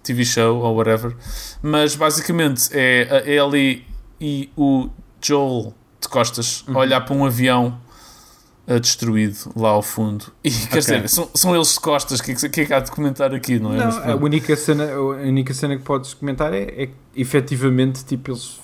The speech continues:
Speaker 2: foram a algum detalhe, tipo, a, a mala da Ellie tem, eh, os pins todos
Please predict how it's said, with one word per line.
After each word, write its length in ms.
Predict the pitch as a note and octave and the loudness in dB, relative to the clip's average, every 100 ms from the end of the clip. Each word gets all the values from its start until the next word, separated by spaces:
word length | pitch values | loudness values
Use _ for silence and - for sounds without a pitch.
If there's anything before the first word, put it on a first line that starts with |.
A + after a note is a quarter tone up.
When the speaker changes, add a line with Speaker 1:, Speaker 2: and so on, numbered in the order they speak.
| - | -6
Speaker 2:
foram 280 | C3+ B2 B2+ | 0 2 2
a 40 | |
algum 320 | C3 B2+ C3 | 0 0 0
detalhe, 720 | C3 - - A#2+ C#3+ D#3 D#3 - | -2 -2 0 2 0 -4 -8 -10
tipo, 280 | - - A2+ | -12 -4 -2
a, 460 | - A2+ - - | 0 -2 -2 -8
a 40 | B2 | -4
mala 380 | B2 B2+ C3 | 0 2 0
da 120 | A#2+ B2+ | 0 0
Ellie 280 | A#2+ B2 A#2+ | 0 -2 -4
tem, 360 | B2 A2+ A2 | -4 -4 -6
eh, 40 | G#2+ F2+ C#3 | -10 -12 -10
os 140 | B2+ | -10
pins 360 | - C3 C3 C3 | -2 0 2 0
todos 540 | - B2+ C#3+ - - | 2 0 0 -12 -16